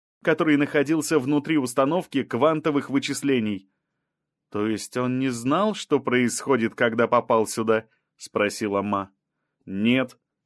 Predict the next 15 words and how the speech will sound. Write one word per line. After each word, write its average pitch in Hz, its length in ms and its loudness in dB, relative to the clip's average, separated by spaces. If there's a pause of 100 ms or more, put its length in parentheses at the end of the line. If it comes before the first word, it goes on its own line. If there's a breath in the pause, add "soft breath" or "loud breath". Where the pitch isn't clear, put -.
ответил 143 580 -2
Рубен 127 320 2
Монтего. 107 560 0 (380)
«Он 135 220 2
ничего 127 380 2
не 107 100 0
понимал. 98 500 -6 (340)
Если 117 400 0
вам 113 280 2
кажется, 117 460 0
что - 200 2
мы 110 200 2
были 127 220 2
в - 80 -6
шоке, - 420 -8